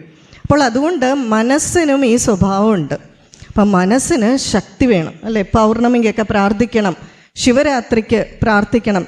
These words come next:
ചന്ദ്രൻ്റെ കലകളെല്ലാം ഇല്ലാതെയായിരിക്കുന്ന അവസരമാണ്. അന്ന് തമോ ഗുണ പ്രധാനികളായിട്ടുള്ള ഏകാദശ രുദ്രന്മാർ നമ്മളുടെ ശരീരത്തിലേക്കും മനസ്സിലേക്കും സൂക്ഷ്മ ശരീരത്തിലേക്കും പ്രവേശിക്കാൻ സാധ്യതയുള്ളത് കൊണ്ടാണ്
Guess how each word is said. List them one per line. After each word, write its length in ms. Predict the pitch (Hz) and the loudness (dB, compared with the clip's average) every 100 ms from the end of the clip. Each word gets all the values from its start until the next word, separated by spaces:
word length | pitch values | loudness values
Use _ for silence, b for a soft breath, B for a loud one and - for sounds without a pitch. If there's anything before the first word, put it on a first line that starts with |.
| - | -4
ചന്ദ്രൻ്റെ 480 | 208 202 214 214 226 | -2 0 0 -2 -2
കലകളെല്ലാം 1080 | 226 190 196 226 214 208 220 226 226 233 254 349 B B B | 0 0 0 0 0 -4 -6 -4 -2 0 0 -4 B B B
ഇല്ലാതെയായിരിക്കുന്ന 920 | 202 214 226 240 269 208 214 214 233 | 2 4 2 2 0 2 0 0 2
അവസരമാണ്. 580 | 208 185 226 202 190 147 - | 2 2 0 0 0 -4 -8
അന്ന് 280 | - 190 202 269 | -2 2 2 0
തമോ 280 | 247 175 202 240 | -2 -2 0 0
ഗുണ 220 | 233 220 214 226 | 0 -2 -4 -4
പ്രധാനികളായിട്ടുള്ള 1040 | 202 190 202 214 226 226 208 202 220 208 233 - B B 190 | -2 0 0 0 0 0 0 0 0 2 0 -4 B B 0
ഏകാദശ 580 | 190 202 247 262 269 285 | 2 2 0 2 0 2
രുദ്രന്മാർ 640 | 247 220 202 220 214 220 262 | 2 0 0 -2 -2 -2 -2
നമ്മളുടെ 380 | 226 202 202 | -2 -2 0
ശരീരത്തിലേക്കും 960 | 220 214 180 196 254 254 247 208 190 208 | 0 0 0 0 0 -2 -4 -4 -4 -4
മനസ്സിലേക്കും 640 | 202 196 202 269 240 202 214 | -2 0 0 0 -2 0 0
സൂക്ഷ്മ 380 | 214 220 214 - 294 | 0 -2 -4 0 0
ശരീരത്തിലേക്കും 960 | 294 240 226 220 220 220 208 190 240 320 B B B B | 0 0 0 -2 -2 0 -2 -2 -4 -4 B B B B
പ്രവേശിക്കാൻ 720 | 220 208 233 226 285 - 240 240 | 0 2 0 0 -2 0 -2 0
സാധ്യതയുള്ളത് 960 | 240 196 190 269 285 311 254 233 220 | 0 0 0 0 2 2 0 0 0
കൊണ്ടാണ് 460 | 240 247 233 202 | 0 0 0 0